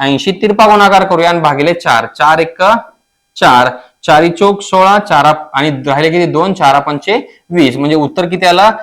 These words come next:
पंचेचाळीस आणि वरती दोन शून्य, याचा अर्थ चार हजार पाचशे. ठीक आहे, सगळे मी तुम्हाला डिटेल मध्ये सांगितलंय. आणि जरी तुम्हाला जास्त काही कळलं नसेल, तर मग तुम्हाला खूप डीप मध्ये शिकण्याची गरज आहे. आणि जर तुम्हाला खूप डीप मध्ये शिकायचं असेल, तर आपली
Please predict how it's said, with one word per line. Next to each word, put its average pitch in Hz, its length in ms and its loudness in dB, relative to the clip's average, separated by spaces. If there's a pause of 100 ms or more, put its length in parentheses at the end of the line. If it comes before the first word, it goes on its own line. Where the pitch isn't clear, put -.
(240)
पंचेचाळीस 160 680 0
आणि 156 160 -2
वरती 139 300 -2
दोन 143 360 0
शून्य, 123 280 -8
याचा 110 240 -4
अर्थ 127 240 0
चार 135 580 0
हजार 135 420 2
पाचशे. 123 680 -4 (300)
ठीक 170 120 -2
आहे, 240 100 0 (300)
सगळे 180 300 2
मी 220 140 2
तुम्हाला 214 280 4
डिटेल 190 280 2
मध्ये 202 160 2
सांगितलंय. 175 580 0 (260)
आणि 175 180 0
जरी 185 220 4
तुम्हाला 214 340 2
जास्त 185 440 2
काही 202 140 4
कळलं 185 300 0
नसेल, 160 180 -2
तर 147 60 -2
मग 160 100 -2
तुम्हाला 175 260 0
खूप 226 460 -2
डीप 196 340 0
मध्ये 214 200 2
शिकण्याची 185 400 -2
गरज 165 280 2
आहे. 143 240 2 (320)
आणि 165 120 -4
जर 185 160 2
तुम्हाला 196 260 2
खूप 185 200 0
डीप 180 140 2
मध्ये 190 240 0
शिकायचं 180 340 0
असेल, 143 240 -2
तर 131 60 -2
आपली 160 320 0